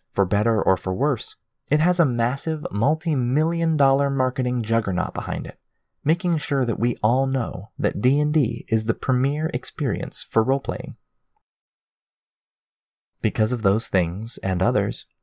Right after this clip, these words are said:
D and D is often the first R P G that people are exposed to, and so it's the one they play.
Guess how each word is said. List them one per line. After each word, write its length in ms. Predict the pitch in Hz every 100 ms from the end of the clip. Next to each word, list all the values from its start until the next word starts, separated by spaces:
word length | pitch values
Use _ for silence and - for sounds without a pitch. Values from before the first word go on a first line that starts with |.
| _ 113
D 200 | 131 190
and 120 | 220
D 200 | 156 131
is 120 | 117
often 300 | 113 117 123
the 80 | 117
first 380 | - 113 117 110
R 100 | 110
P 200 | - 107
G 280 | 104 107 120
that 220 | 127 -
people 280 | 127 127 123
are 120 | 131
exposed 480 | 139 - 165 190 -
to, 180 | - - _ _ _
and 200 | 90 85
so 300 | - 82 104 147
it's 260 | 90 87 -
the 120 | 98
one 240 | 92 92
they 120 | 104
play. 440 | 104 - 135 -